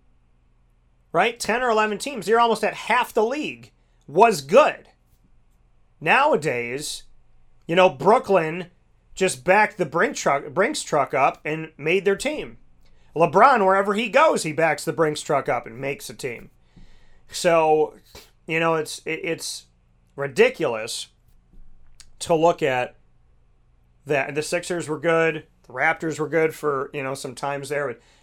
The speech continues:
Damon Stoudemire as well as with Vince Carter. So, you know, I mean, for me back then, guys weren't sitting. You couldn't just go, "Oh, it's a Tuesday,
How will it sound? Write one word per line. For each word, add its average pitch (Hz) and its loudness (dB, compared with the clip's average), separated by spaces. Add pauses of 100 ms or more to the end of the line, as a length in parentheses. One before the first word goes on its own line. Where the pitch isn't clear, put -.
(100)
Damon 147 -2
Stoudemire 135 0
as 135 -4
well 135 4
as 127 0
with 123 -6
Vince 131 -6
Carter. 139 2 (320)
So, 175 4 (180)
you 175 -2
know, 165 2
I 156 -2
mean, 175 -6 (2250)
for 208 2
me 233 0
back 190 2
then, 185 -2
guys 175 2
weren't 185 -4
sitting. 170 -4 (320)
You 165 -4
couldn't 185 0
just 175 -4
go, 165 4 (180)
"Oh, 220 4
it's 214 -2
a 185 -4
Tuesday, 165 -2